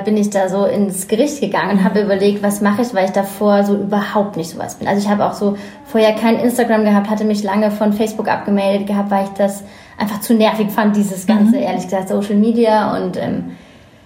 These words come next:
Speaker 1: brauchte das so nicht und habe das jetzt durch mich einfach wieder, ja, durch diese Arbeit mit dem Online-Business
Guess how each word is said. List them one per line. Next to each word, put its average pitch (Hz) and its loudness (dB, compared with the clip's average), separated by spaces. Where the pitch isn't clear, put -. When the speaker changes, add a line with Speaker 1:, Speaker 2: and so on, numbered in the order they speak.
Speaker 1:
brauchte 226 2
das 190 0
so 185 -4
nicht 175 -4
und 208 0
habe 214 -2
das 220 0
jetzt 214 -2
durch 220 0
mich 254 2
einfach 208 -2
wieder, 202 0
ja, 208 2
durch 208 0
diese 190 -2
Arbeit 220 2
mit 202 2
dem 196 -2
Online-Business 226 0